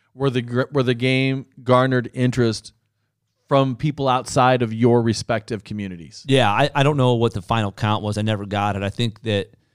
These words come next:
Speaker 2: the A D from Wood River had contacted Coach Briggs, and I think that he estimated twenty-five hundred people, tw-, twenty-five hundred tickets they had sold.
Speaker 1: Mister Beatty?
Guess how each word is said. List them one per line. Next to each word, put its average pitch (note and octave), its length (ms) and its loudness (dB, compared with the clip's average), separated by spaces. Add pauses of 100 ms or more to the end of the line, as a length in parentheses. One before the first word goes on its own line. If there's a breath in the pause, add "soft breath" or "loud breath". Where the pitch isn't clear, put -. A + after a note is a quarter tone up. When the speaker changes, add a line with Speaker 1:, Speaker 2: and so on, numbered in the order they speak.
(160)
Speaker 2:
the B2+ 100 -2
A C3 140 4
D C3+ 120 2
from A#2 200 0
Wood A#2 180 2
River G#2+ 220 0
had G#2 140 -4
contacted G#2 480 -2
Coach G#2 200 -4
Briggs, G#2 440 -2
and G2+ 80 -4
I G2 60 -4
think C3 240 -4
that A#2+ 80 -6
he G#2+ 160 -4
estimated G#2 500 -6
twenty-five G2 420 -4
hundred F#2+ 220 -6
people, F2 440 -10 (280)
tw-, C3 200 -2
twenty-five B2 340 0
hundred G2 200 -6
tickets G2 300 -8
they F#2 80 -8
had F2 100 -10
sold. F2 300 -10 (200)
Speaker 1:
Mister A2+ 220 -10
Beatty? G#2+ 400 -6